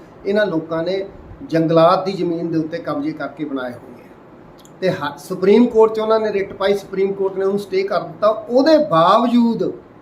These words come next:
ਸਰਕਾਰ ਉੱਥੋਂ ਤੰਗ ਕਰਨੋਂ ਨਹੀਂ ਹਟ ਰਹੀ। ਕੱਲ੍ਹ ਉਹਨਾਂ ਨੇ ਮੁਜ਼ਾਹਰਾ ਕੀਤਾ ਇਸ ਗੱਲ ਦੇ ਉੱਤੇ। ਅਗਲੀ ਜਿਹੜਾ ਬਰਤਾਨੀਆ ਦਾ ਪ੍ਰਧਾਨ ਮੰਤਰੀ ਹੈ ਕੀਰ ਸਟਾਰਮਰ,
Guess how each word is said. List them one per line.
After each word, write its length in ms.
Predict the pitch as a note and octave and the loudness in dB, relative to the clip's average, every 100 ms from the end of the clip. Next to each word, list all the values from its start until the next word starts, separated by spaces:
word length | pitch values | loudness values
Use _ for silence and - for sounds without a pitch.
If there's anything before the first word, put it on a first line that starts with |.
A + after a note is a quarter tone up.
| - - - - | -20 -20 -20 -10
ਸਰਕਾਰ 540 | - G3 F#3+ F3 E3+ | -2 -2 2 2 2
ਉੱਥੋਂ 280 | E3+ E3 E3+ | 0 -2 -6
ਤੰਗ 220 | E3+ D#3+ | -4 -4
ਕਰਨੋਂ 400 | D3+ D#3 D3 C#3+ | -4 -4 -2 -2
ਨਹੀਂ 140 | D#3+ D#3+ | -4 -6
ਹਟ 320 | - A2+ - | -12 -18 -20
ਰਹੀ। 80 | - - - - - - | -20 -20 -20 -20 -20 -4
ਕੱਲ੍ਹ 220 | F3+ F#3 | -2 0
ਉਹਨਾਂ 160 | E3+ D#3+ | 0 -2
ਨੇ 80 | F3 | -2
ਮੁਜ਼ਾਹਰਾ 380 | D3+ B2 - | -4 -4 -10
ਕੀਤਾ 320 | D#3 - - - | -14 -16 -20 -20
ਇਸ 200 | - - | -20 -20
ਗੱਲ 100 | - | -20
ਦੇ 160 | - - | -20 -20
ਉੱਤੇ। 320 | - - - - - - - - - - | -20 -20 -20 -20 -20 -20 -20 -20 -8 -4
ਅਗਲੀ 360 | G3 A#3 B3+ A#3+ - - - - - - - - - - - - - - - - | 0 0 0 -4 -12 -20 -20 -20 -20 -20 -20 -20 -20 -20 -20 -20 -20 -20 -20 -10
ਜਿਹੜਾ 420 | F3+ G3 A3 G3 - - - - - | -2 2 2 0 -8 -20 -20 -20 -6
ਬਰਤਾਨੀਆ 600 | E3 D#3+ F3 G3 B3 B3 | -4 0 2 4 6 6
ਦਾ 120 | B3 | 4
ਪ੍ਰਧਾਨ 420 | B3 G#3 A#3+ A3 | 0 0 2 2
ਮੰਤਰੀ 460 | F#3+ F3+ - F3+ E3+ | 2 0 -4 -4 -2
ਹੈ 80 | D#3+ | -2
ਕੀਰ 480 | - - G3 G#3 | -6 -10 -2 0
ਸਟਾਰਮਰ, 600 | F3+ - F3 E3 E3 D3+ | -2 0 4 4 2 -2